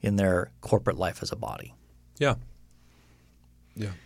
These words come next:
Speaker 1: Uh, what else you got on here? Anything?
Speaker 2: Uh, number six, theological development doesn't happen in a vacuum.
Speaker 1: Yeah.
Speaker 2: Uh, I, I just think that's super important to remember that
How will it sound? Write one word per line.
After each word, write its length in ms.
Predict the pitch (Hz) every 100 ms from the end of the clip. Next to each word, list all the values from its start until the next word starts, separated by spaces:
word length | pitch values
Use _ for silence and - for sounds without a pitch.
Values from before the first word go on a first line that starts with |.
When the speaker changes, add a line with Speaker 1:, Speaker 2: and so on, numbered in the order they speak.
| - - - - - - -
Speaker 1:
Uh, 440 | - 143 160 160 147 -
what 180 | 180
else 180 | 214 -
you 60 | 147
got 180 | 135 110
on 80 |
here? 200 | 101 101
Anything? 640 | 95 127 143 - 156 151 151 131 120 - - - - -
Speaker 2:
Uh, 220 | 135 139 120
number 300 | 147 175 196
six, 500 | 120 - 180 190 -
theological 580 | - 143 139 135 127 120
development 460 | 113 98 101 107 104
doesn't 220 | 104 101
happen 220 | 101 110
in 100 | 110
a 40 |
vacuum. 580 | 95 92 95 123 120 131 - - _
Speaker 1:
Yeah. 220 | 101 95 87
Speaker 2:
Uh, 360 | 98 92 90
I, 380 | - 110 98 98
I 60 | 104 - -
just 320 | - - 82 -
think 160 | 90
that's 460 | 87 82 - - - - - - - -
super 300 | - - -
important 340 | 90 - 107 95
to 40 |
remember 520 | 95 90 92 104 80 - -
that 440 | 98 87 82 -